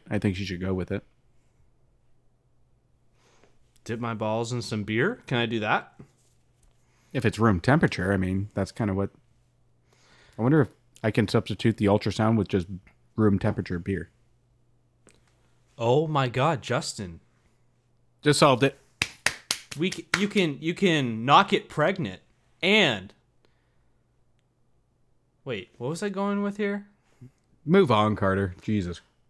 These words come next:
Speaker 1: Christ.
Speaker 2: If <laughs> you can soak up the beer with your balls and get drunk. You know your balls
Speaker 1: Huh.
Speaker 2: have taste buds, right?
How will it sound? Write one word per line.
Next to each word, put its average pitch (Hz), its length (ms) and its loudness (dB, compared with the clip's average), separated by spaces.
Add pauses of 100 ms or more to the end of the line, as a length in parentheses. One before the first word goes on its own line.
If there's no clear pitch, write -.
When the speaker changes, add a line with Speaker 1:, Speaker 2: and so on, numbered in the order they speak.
(140)
Speaker 1:
Christ. 90 400 -14 (240)
Speaker 2:
If - 360 -4 (260)
<laughs> - 280 -10
you 156 100 -4
can 160 180 -4
soak 208 380 2
up 202 200 2
the 151 100 -4
beer 147 180 0
with 147 140 -2
your 131 100 -2
balls 113 500 4
and 110 120 -6
get 120 160 0
drunk. 117 400 -2 (1900)
You 147 120 -2
know 214 80 2
your 196 160 4
balls 139 240 6
Speaker 1:
Huh. 147 80 2
Speaker 2:
have 120 100 0
taste 147 320 2
buds, 104 260 -2
right? 113 280 -2